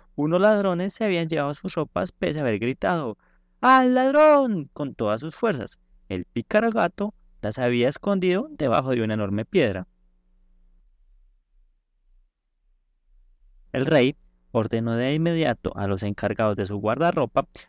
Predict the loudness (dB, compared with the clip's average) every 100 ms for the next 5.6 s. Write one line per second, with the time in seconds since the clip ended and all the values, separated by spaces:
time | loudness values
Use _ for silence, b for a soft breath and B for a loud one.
0 | _ -2 -2 0 0 0 -2 -4 -2 -2
1 | -2 -2 -2 -2 -2 -2 -2 -4 -2 -2
2 | -2 -4 -2 0 0 -4 -10 _ _ _
3 | 2 4 2 0 0 0 -2 -2 0 0
4 | 0 -4 0 0 0 -4 _ -20 -20 _
5 | _ -2 0 0 -2